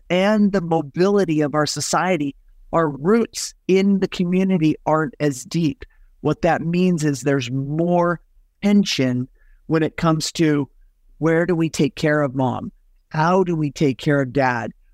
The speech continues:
What do we do with the family cabin that nobody can get to now because it's clear out in the middle of nowhere and we all live in different states?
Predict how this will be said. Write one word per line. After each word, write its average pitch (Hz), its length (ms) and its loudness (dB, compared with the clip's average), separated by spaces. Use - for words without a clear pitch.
What 175 360 -2
do 196 120 2
we 175 220 -2
do 165 420 2
with 156 180 0
the 147 100 -2
family 160 520 -2
cabin 170 560 0
that 131 160 -4
nobody 156 400 0
can 151 240 -4
get - 280 -2
to 147 200 0
now 139 300 2
because 147 360 -2
it's 143 200 -8
clear 160 340 0
out 156 160 0
in 151 40 -6
the 156 60 -2
middle 151 260 2
of 143 120 0
nowhere 151 420 0
and 143 100 -2
we 151 120 2
all 151 320 0
live 156 240 0
in 139 120 -2
different 139 360 -4
states? - 500 -6